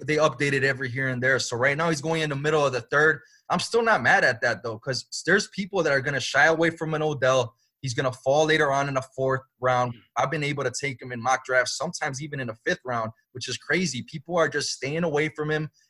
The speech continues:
And that's, he's one of these players that maybe he burned you in the past. He's burned other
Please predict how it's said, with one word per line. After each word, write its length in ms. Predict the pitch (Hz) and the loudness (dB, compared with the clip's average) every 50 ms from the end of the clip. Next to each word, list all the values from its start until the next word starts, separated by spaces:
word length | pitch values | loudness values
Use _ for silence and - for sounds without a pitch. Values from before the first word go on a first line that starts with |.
| _ - | _ -4
And 120 | 120 123 | 0 4
that's, 180 | 151 160 156 - | 4 4 4 2
he's 200 | 131 175 202 156 | -2 -4 -2 0
one 140 | 151 185 214 | 0 2 4
of 80 | 240 226 | 4 4
these 180 | 226 220 - - | 2 0 -4 -6
players 380 | - - 165 190 196 196 165 | -2 2 4 4 4 4 4
that 220 | 160 151 147 - - | 4 4 4 2 0
maybe 260 | - 151 170 180 202 208 | -2 -2 -2 0 -2 -4
he 200 | 180 156 190 165 | -4 -2 -4 -4
burned 320 | 120 139 156 180 190 165 | -2 0 0 2 0 0
you 140 | 185 190 175 | 0 0 0
in 60 | 165 151 | 0 0
the 80 | 135 | -2
past. 460 | - - - 135 151 190 202 - - - | -2 0 2 2 4 4 2 0 -4 -8
He's 140 | 175 160 139 | -10 -10 -6
burned 260 | 117 143 160 175 180 - 156 | -4 -2 -2 -2 -2 -2 -2
other 300 | 170 160 143 127 110 | 0 2 2 0 0